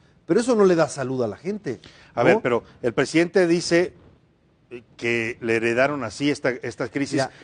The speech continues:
Speaker 2: lo cual, eh, hay que reconocer que es cierto, le heredaron
Speaker 1: Sí,
Speaker 2: una
Speaker 1: el
Speaker 2: crisis
Speaker 1: país.
Speaker 2: grave en el sector salud.
Speaker 1: Sí, mira, yo te voy a decir una cosa. Sí, Peña Nieto dejó al país muy deteriorado, pero Andrés Manuel nos está demostrando algo, que siempre se puede estar peor. Esa es el, la gran lección que nos está dando Andrés Manuel.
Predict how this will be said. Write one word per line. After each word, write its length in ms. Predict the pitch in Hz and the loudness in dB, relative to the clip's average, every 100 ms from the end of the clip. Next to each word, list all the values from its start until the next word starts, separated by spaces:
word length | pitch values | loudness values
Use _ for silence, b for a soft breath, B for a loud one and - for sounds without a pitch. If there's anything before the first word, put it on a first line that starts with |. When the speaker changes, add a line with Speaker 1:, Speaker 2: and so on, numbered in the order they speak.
| - | -4
Speaker 2:
lo 160 | 135 | 0
cual, 160 | 190 220 | 2 2
eh, 200 | 165 147 - | -2 -10 -8
hay 120 | 131 | -8
que 140 | 123 156 | -2 -2
reconocer 460 | 143 131 117 135 | -2 -4 -4 -6
que 100 | 123 | -6
es 60 | 135 | -6
cierto, 380 | - 143 123 113 | 0 -2 0 -4
le 80 | 110 | -2
heredaron 320 | 117 135 156 | 0 0 0
Speaker 1:
Sí, 60 | |
Speaker 2:
una 100 | 151 | -2
Speaker 1:
el 60 | 147 | -2
Speaker 2:
crisis 200 | 151 135 | -2 -4
Speaker 1:
país. 120 | 135 | -2
Speaker 2:
grave 180 | 131 135 | -2 -2
en 80 | 117 | -4
el 60 | |
sector 280 | 104 104 117 | -10 -6 -6
salud. 240 | 101 104 98 | -4 -8 -8
Speaker 1:
Sí, 80 | |
mira, 260 | 190 165 151 | -2 -2 -2
yo 120 | 156 170 | -4 -4
te 100 | 180 | -2
voy 80 | |
a 20 | 170 | -2
decir 160 | 151 | -4
una 100 | 147 | -10
cosa. 280 | 127 113 95 _ _ | -12 -14 -16 _ _
Sí, 220 | - 147 | -8 -8
Peña 260 | - 131 135 | -4 -4 -2
Nieto 260 | 170 175 | -4 -4
dejó 440 | 151 123 151 165 - | -6 -6 -2 -2 -2
al 160 | 123 113 | -8 -8
país 400 | 120 123 165 143 | -6 -6 -6 -6
muy 220 | 151 170 | -4 -2
deteriorado, 560 | 147 - 107 92 80 _ _ b b b | -4 -6 -12 -12 -14 _ _ b b b
pero 140 | - 127 | -6 -4
Andrés 200 | 123 123 | -4 -6
Manuel 280 | 127 147 180 | -4 -2 -2
nos 160 | 156 | -4
está 240 | 120 - 143 | -8 -6 -4
demostrando 560 | 151 117 - 120 104 | -4 -10 -10 -10 -10
algo, 180 | 90 85 _ b b _ | -14 -16 _ b b _
que 100 | 139 | -12
siempre 320 | - 180 180 | -2 -2 -2
se 120 | 156 | -10
puede 180 | 135 147 | -6 -6
estar 240 | 135 139 113 | -6 -8 -10
peor. 240 | 101 85 _ _ _ _ _ _ _ - | -14 -20 _ _ _ _ _ _ _ 0
Esa 300 | 175 180 175 | 0 2 -2
es 180 | 160 165 | -2 -4
el, 240 | 131 113 | -6 -4
la 80 | 123 | -4
gran 260 | 123 160 | 0 0
lección 260 | 156 123 160 | 0 -2 -6
que 120 | 147 | -8
nos 80 | 131 | -8
está 140 | - | 0
dando 260 | 151 151 156 | 0 2 0
Andrés 180 | 151 151 | -2 -4
Manuel. 280 | 185 240 | -2 -2